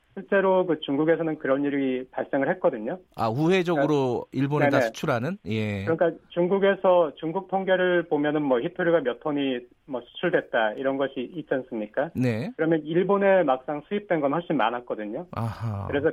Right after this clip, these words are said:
Speaker 1: 그때 이제 뭐 심지어 밀 수출이라든가 우회 수출 그런 게 많았기 때문에 일본 정부가 그걸 잘 아니까
Speaker 2: 네.
Speaker 1: 네, 그 점에서 이번에 여러 가지로 이제 통제를 좀 더 강화할 거라는 생각을 합니다. 하지만은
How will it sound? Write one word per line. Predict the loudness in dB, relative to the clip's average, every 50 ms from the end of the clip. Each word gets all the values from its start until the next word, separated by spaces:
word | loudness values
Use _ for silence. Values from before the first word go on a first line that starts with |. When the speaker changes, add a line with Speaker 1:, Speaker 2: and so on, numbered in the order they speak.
| -2 _ -10
Speaker 1:
그때 | -10 -6 0 0 2 2 2 0
이제 | 0 -2 0 0 0 0 0 -4
뭐 | -6 -4 -2 -2 -2 -4 -4
심지어 | -4 0 0 0
밀 | 0 0 -2 -4 -4 -4 -6
수출이라든가 | -10 -10 -10 -8 -6 -4 -2 -2 0 0 0 0
우회 | 0 0 0 -2 -2
수출 | -2 -8 -12 -8 -6 -4 -4 -4 -6 _ _ _ _ _ _ -6
그런 | -4 -2 0
게 | 0 2
많았기 | 2 0 0 -2 -6 -10 -14 -6
때문에 | -4 -4 -4 -2 -2 -2 -2 -2 -4 -8 _ _ _ _ _ -8
일본 | -6 -2 0 0 0 2
정부가 | 0 2 2 4 2 2
그걸 | 2 0 -4 -4 0
잘 | 2 2 2
아니까 | 4 2 0 0 -2 -6 -10 _ -6 -2 0 0 2 0 0 0
Speaker 2:
네. | 0 -2 -2 -2 -4 -6 -8 -10 -14 _
Speaker 1:
네, | -6 -6 -6 -6 -4
그 | -4 0
점에서 | 0 2 2 2 0 2 2 2 4 4 2 2 -2
이번에 | -10 -12 -4 0 0 2 2 2 2 2 0 -2 -4 -2
여러 | 0 2 2 4
가지로 | 2 2 2 0 -2 -2
이제 | -2 -4 -6 -6 -4
통제를 | -2 -2 0 2 2 2 2 2
좀 | 0 -2 0 0
더 | 0 -2
강화할 | -2 -2 -4 -4 -2 0 0 0 0 -2 -6 -4
거라는 | -2 0 0 0 -2 -2
생각을 | -6 -4 0 0 0 0
합니다. | 0 -2 -4 -6 -6 -6 -4
하지만은 | -4 -4 -2 0 2 2 2 0 0 -4 -4